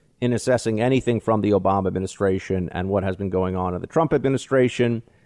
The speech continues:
There was barely a peep from the media when Obama not only dr-, uh, ordered the droning of Anwar al-Awlaki, but also his sixteen-year-old son. U S citizens, folks,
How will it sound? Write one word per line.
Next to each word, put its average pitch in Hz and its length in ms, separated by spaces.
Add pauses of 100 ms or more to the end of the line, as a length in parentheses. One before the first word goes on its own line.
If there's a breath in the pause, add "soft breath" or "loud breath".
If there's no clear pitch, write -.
(420 soft breath)
There 117 240
was 107 200
barely 143 540
a 110 60
peep - 540
from 139 240
the 117 80
media 92 560
when 110 240
Obama 123 840 (220)
not 156 220
only 160 240
dr-, 113 380
uh, 104 240 (260)
ordered 135 320
the 104 60
droning 117 540
of 95 160
Anwar 113 300
al-Awlaki, 98 640 (420)
but 92 100
also 120 460
his 95 180
sixteen-year-old 151 840
son. 185 360 (1080)
U 254 260
S 277 100
citizens, 254 480
folks, 127 400